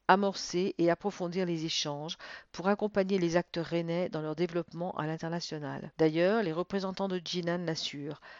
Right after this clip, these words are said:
La volonté de coopérer est forte et s'appuie notamment sur des relations de confiance. Leur point d'intérêt, l'agroalimentaire, les nouvelles technologies.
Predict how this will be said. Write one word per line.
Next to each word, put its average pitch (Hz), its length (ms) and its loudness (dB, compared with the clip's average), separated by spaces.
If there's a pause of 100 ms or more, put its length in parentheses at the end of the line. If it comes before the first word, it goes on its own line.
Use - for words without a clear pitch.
(160)
La 156 80 6
volonté 214 400 2
de 202 80 2
coopérer 185 640 0
est 170 100 6
forte - 640 -6
et 185 80 0
s'appuie 180 580 -2 (340)
notamment 185 540 2
sur - 200 -4
des 175 100 0
relations 180 380 0
de 170 80 -4
confiance. - 720 -8 (320)
Leur 175 140 2
point 220 200 2
d'intérêt, 214 560 2 (260)
l'agroalimentaire, 180 1080 2
les 175 140 -2
nouvelles 185 240 0
technologies. 165 680 -6